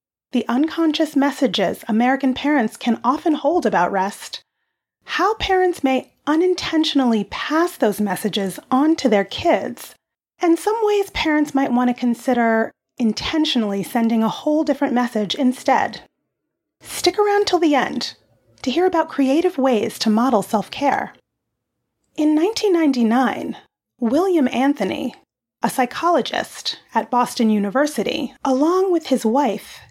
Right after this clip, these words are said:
Camille, put out a press release establishing the very first National Napping Day in hopes of raising awareness of the benefits of napping.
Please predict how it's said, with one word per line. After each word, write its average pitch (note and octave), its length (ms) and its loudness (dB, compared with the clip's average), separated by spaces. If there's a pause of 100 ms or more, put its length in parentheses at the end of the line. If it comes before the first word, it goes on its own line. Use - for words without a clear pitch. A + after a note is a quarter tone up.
(120)
Camille, A#3+ 600 0 (800)
put F#4 180 2
out G4 180 4
a F4 80 4
press - 380 -2
release - 580 -2 (240)
establishing E4 880 0
the C#4 140 -2
very F4 360 0
first C#4+ 540 -4 (260)
National A3+ 580 0
Napping G3+ 480 -2
Day - 340 -4 (640)
in C#4+ 140 2
hopes G#4+ 320 -2
of C4 120 0
raising D4 320 2
awareness C4 600 0
of A#3+ 100 -2
the B3+ 100 2
benefits - 560 -2
of A#3 100 -4
napping. C4 480 -2